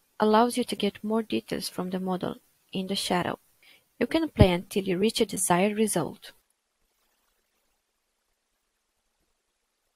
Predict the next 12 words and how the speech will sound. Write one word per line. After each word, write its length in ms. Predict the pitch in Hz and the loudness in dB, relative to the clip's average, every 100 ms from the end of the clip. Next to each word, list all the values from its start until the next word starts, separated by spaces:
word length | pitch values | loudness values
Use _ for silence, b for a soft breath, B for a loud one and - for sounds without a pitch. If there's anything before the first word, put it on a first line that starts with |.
| _ _ _ _ - | _ _ _ _ 2
Of 180 | - - | 2 4
course, 380 | - 185 190 - - | 4 4 4 -4 -2
we 100 | 240 | 2
should 220 | 262 247 | 4 2
not 320 | 247 294 - | 2 0 0
exaggerate 920 | 262 - 220 214 180 170 156 - - - | -4 0 2 2 0 -2 -2 -6 -14 -14
with 160 | 208 - | -10 -8
the 100 | 190 | -8
blurring 560 | - 185 202 160 160 175 | 0 2 2 0 -6 -8
of 140 | - | -6
the 80 | 190 | -6
shadow 400 | - 175 - | -2 -2 0